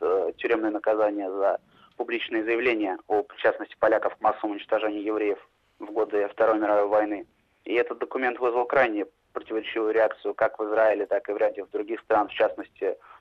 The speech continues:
на Украине. Хотя, м, конечно, причины этого недовольства существенно различаются. Но в данном случае важно другое. М, цитируя слова израильского премьера Нетаньяху, Польша должна отказаться от этого закона, поскольку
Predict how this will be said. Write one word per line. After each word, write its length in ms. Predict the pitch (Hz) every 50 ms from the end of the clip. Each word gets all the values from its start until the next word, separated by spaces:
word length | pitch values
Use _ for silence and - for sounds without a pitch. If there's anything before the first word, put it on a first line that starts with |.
| _ _
на 300 | 110 107 107 104 104 101
Украине. 600 | 98 92 - 110 110 107 107 107 101 98 92 87 - _ _ - _ _ _
Хотя, 420 | - 117 120 123 117 117 110 - - - -
м, 180 | 123 110 - - _
конечно, 400 | - 120 120 120 113 - - -
причины 380 | - - 117 113 - - 113 110
этого 240 | 110 107 - 107 107
недовольства 540 | 110 107 113 113 107 107 101 - - 107 98
существенно 480 | - - - - 113 - - - 95
различаются. 720 | 95 - 101 104 101 - 117 110 104 92 - - _ - - - _ - - - _
Но 220 | 117 120 120 117 110
в 60 | 120
данном 220 | 131 131 135 127
случае 300 | - - 127 - - 131
важно 260 | 123 123 117 120 113
другое. 460 | 110 117 117 117 123 117 107 104 92 - _ _ _ _ _ _ _ _ _ _ _
М, 220 | - 78 71 80 - _ _ _ _ -
цитируя 800 | - - - 135 135 135 127 123 123 120 120 113 110 104 - - - - - -
слова 500 | - 120 120 120 120 117 113 110 107 - -
израильского 720 | 113 113 117 120 117 117 - - 127 113 110 110 104 101
премьера 560 | - - 117 113 110 113 107 107 101 101 98
Нетаньяху, 720 | 98 104 104 - 120 117 123 131 139 - - - 107 101 - _ _
Польша 500 | 117 110 - - - 113 107 101 - - - _ _ - - _ _
должна 280 | - 117 113 110 120 117
отказаться 480 | 113 - - 117 117 113 113 - -
от 80 | 104 110
этого 200 | 104 107 107 104
закона, 320 | 104 107 - 120 110 101
поскольку 640 | - - 98 - - 107 104 - 107 107 104 104 95